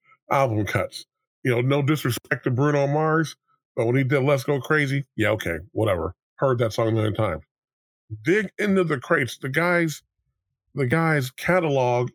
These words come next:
is damn near bottomless. Reach in there and pull something out. So, like I said, back to Esperanza Spalding, when she pulled out of I Was Your Girlfriend,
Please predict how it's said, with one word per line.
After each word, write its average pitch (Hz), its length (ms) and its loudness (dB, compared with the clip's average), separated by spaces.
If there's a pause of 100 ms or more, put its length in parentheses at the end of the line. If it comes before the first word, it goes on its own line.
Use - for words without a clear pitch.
(100)
is 110 200 0
damn 151 340 0
near 123 140 0
bottomless. 110 720 -2 (800)
Reach - 180 -2
in 202 60 -4
there 214 80 2
and 190 100 -2
pull 180 140 0
something 143 340 0
out. 110 200 -2 (640)
So, 139 260 -2
like 143 240 2
I 143 100 0
said, 135 260 -2
back 123 280 -2
to 131 80 0
Esperanza 127 400 0
Spalding, 123 520 -2 (500)
when 98 120 -4
she 175 180 0
pulled 156 300 0
out 131 100 4
of 107 120 -6
I 131 120 0
Was 131 140 2
Your 110 80 -2
Girlfriend, 113 600 -2